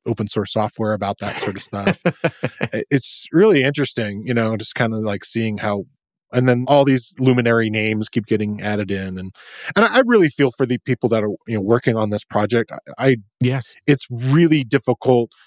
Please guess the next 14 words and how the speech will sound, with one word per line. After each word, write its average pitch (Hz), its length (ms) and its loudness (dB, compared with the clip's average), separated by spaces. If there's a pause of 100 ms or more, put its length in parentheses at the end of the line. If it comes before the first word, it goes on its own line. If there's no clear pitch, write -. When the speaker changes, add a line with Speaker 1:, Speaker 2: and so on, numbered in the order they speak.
(560)
Speaker 1:
when 127 420 2
there 127 280 4
are 120 520 4
unresponsive 123 1000 0
other 117 480 2
dependencies. 107 1080 -2 (720)
And 110 480 0
so - 160 -2
you 120 100 2
kinda 127 220 2
think 117 220 -2
to - 80 -4
yourself, 113 280 0
"Well, 113 240 -2